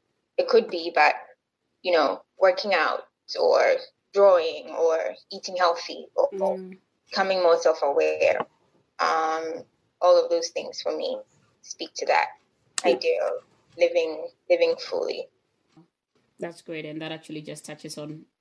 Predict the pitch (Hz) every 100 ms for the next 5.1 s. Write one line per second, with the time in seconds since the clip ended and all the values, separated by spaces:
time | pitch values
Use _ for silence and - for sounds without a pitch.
0 | _ 208 175 185 - - 151 - 151 147
1 | 143 160 165 151 143 151 156 151 151 156
2 | 147 147 147 147 151 156 135 135 143 151
3 | 156 147 156 151 139 156 139 143 147 143
4 | 143 151 - - - 151 143 - 151 151
5 | 143